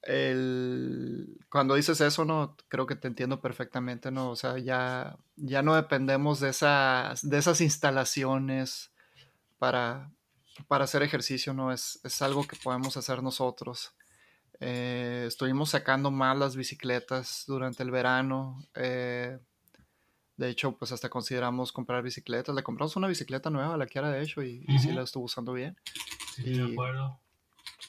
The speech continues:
Speaker 1: y, y, pues, ahí, ahí le sacamos, le sacamos bastante provecho a ese asunto, ¿no? Entonces, eh, como, como algo positivo, pues, también nos trajo es-, ese asunto, ¿no? De que,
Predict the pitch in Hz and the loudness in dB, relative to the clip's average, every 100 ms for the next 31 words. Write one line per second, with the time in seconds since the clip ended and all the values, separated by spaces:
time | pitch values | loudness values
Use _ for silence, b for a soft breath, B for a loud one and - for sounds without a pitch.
0 | - - _ - _ - - 135 127 123 | -16 -16 _ -20 _ -12 -4 -2 -2 -2
1 | 123 123 131 135 - - 135 139 120 135 | -4 -4 -4 -4 -4 2 4 4 4 6
2 | 139 185 214 214 185 226 - - 143 135 | 6 6 4 2 0 0 -4 -6 -6 -2
3 | 143 175 196 156 165 190 - 131 - - | 0 0 0 -2 -4 -2 -2 0 -2 -2
4 | 175 160 156 156 170 175 170 156 143 160 | -2 -2 -4 -4 -6 -6 -8 -2 0 2
5 | 151 - B B B B B B - 139 | 0 -2 B B B B B B -2 2
6 | 135 120 - 151 139 131 - - 139 151 | 2 0 2 4 6 2 -2 -2 8 10
7 | 170 175 156 143 160 170 165 147 139 135 | 10 8 2 6 8 8 6 2 2 2
8 | 139 147 - 139 135 147 135 127 - 143 | 2 2 4 4 4 2 2 -2 -6 0
9 | 151 147 135 127 139 139 139 131 - 127 | 0 0 -2 -2 0 2 2 2 -2 -4
10 | 123 123 123 120 | -4 -6 -8 -10